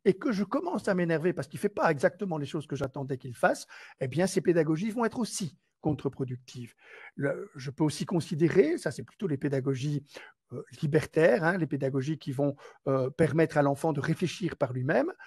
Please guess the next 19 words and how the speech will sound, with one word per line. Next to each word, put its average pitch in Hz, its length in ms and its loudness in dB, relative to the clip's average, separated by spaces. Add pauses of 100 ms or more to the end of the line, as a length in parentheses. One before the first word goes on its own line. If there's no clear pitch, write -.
(280)
je 135 200 0
peux 214 260 2
considérer 190 500 -4
que - 60 -16
c'est - 140 -8
une 160 280 -2
lumière 185 580 2
à 180 60 2
éclairer. 139 460 -2 (320)
Mais 139 160 0
là 185 140 4
aussi, 196 440 0
il - 160 -20
faut - 120 -6
éviter 131 260 -6
toute 240 240 -4
brutalité 190 760 0 (300)
parce - 240 2
que, 311 320 2